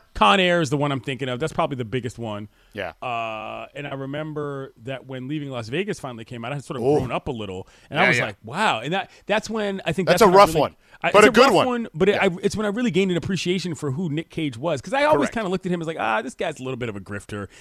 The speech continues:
Speaker 1: He's just kinda out here being Nick Cage," as you said, playing the same character all times.
Speaker 2: Yeah.
Speaker 1: But that movie, Leaving Las Vegas, it kinda changed my mind about him. Elizabeth
Speaker 2: Yeah.
Speaker 1: Shue is in that as well.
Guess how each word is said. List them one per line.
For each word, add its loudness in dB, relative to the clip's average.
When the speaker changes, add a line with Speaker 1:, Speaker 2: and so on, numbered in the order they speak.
Speaker 1:
He's -8
just -10
kinda -4
out -4
here -4
being 0
Nick -2
Cage," -4
as -10
you -8
said, -6
playing -6
the -8
same -10
character -8
all -8
times. -6
Speaker 2:
Yeah. -2
Speaker 1:
But -6
that 0
movie, -2
Leaving -4
Las -8
Vegas, -8
it -14
kinda -6
changed -10
my -8
mind -8
about -14
him. -16
Elizabeth -4
Speaker 2:
Yeah. -8
Speaker 1:
Shue -2
is -8
in -8
that -6
as -14
well. -6